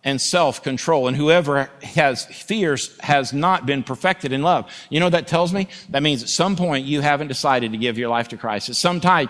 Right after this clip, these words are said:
you didn't have the courage to do what those little boys and girls did today and say, "Yes, I believe Jesus is Lord. Yes, I want to follow him in believer's baptism. Yes, I want to walk with Christ." Plug into God's power, love and be loved. And then finally, learn to get disciplined.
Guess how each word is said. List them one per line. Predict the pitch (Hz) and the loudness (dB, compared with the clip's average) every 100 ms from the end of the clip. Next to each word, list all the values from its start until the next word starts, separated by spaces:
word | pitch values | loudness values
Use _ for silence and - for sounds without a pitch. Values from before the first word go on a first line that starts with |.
| - - - | -6 -16 -2
you | 160 | 2
didn't | 196 156 | 2 4
have | 165 160 | 2 0
the | |
courage | 156 208 156 120 | -2 0 0 -2
to | 139 | -4
do | 143 156 | -2 -2
what | |
those | 127 127 | -2 -2
little | 139 135 | -2 -2
boys | 143 151 123 | 2 2 0
and | 143 | 0
girls | 160 123 | 0 0
did | 147 135 | -2 -2
today | 127 135 | 2 2
and | 117 | 2
say, | - | -2
"Yes, | 123 151 135 131 | 0 0 0 2
I | 135 | 2
believe | 131 131 113 | 2 0 0
Jesus | 123 135 117 | 0 -2 -2
is | 143 120 | -4 0
Lord. | 135 101 | 0 2
Yes, | 139 165 104 - - - - | 4 2 2 -10 -18 -18 -2
I | 135 | 2
want | 139 127 | 2 2
to | |
follow | 156 156 131 | 4 4 4
him | 120 117 | 0 -2
in | 117 | 0
believer's | 135 135 127 | 0 0 0
baptism. | - 135 117 113 117 | 2 2 2 -4 0
Yes, | 135 196 135 | 2 2 2
I | 139 | -2
want | 143 | -2
to | 131 | 0
walk | 147 147 113 - - - | 4 2 0 -8 -20 -6
with | 127 131 | -2 0
Christ." | - 139 107 - | 4 4 4 0
Plug | 175 196 | 2 4
into | 196 170 | 4 4
God's | 165 156 - | 4 4 2
power, | 185 175 135 | 0 2 2
love | 127 156 185 151 | 4 6 6 6
and | 135 | 2
be | 131 139 | 0 0
loved. | 156 156 131 - - - | 4 4 2 -2 -18 -4
And | 151 | 0
then | 165 | 2
finally, | 190 226 214 147 - - | 4 4 4 0 -4 -12
learn | - 208 262 | 0 2 4
to | |
get | 247 202 | 2 2
disciplined. | 190 220 170 - 92 67 | 2 0 -4 -8 -10 -10